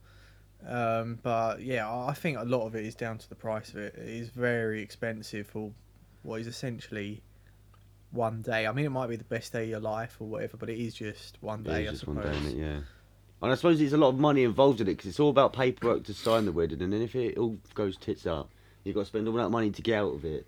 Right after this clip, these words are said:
Speaker 2: by legal shit. And to be honest, all it is is just a fucking bit of paper to say you're married in the first place.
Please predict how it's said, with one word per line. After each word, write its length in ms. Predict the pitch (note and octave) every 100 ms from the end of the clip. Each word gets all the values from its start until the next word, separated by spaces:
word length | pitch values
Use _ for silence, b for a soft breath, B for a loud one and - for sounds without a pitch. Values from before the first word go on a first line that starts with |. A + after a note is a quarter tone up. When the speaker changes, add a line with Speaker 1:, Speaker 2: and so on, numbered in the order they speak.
| -
Speaker 2:
by 80 | F2
legal 360 | G2 A2 F2
shit. 220 | D#2+ - C#2+
And 100 | F#2+
to 100 | G#2+
be 140 | C3
honest, 260 | C#3 A2 -
all 120 | A#2
it 100 | A#2
is 180 | A2 A#2
is 100 | G2
just 220 | E2+ D#2+
a 20 | D#2
fucking 300 | F#2+ F2 F#2
bit 140 | E2+
of 60 | D2
paper 280 | F2 F#2 G2
to 140 | E2
say 180 | - G2
you're 100 | F#2
married 200 | F#2+ F#2+
in 60 | G2
the 40 |
first 220 | A2+ A#2
place. 220 | - -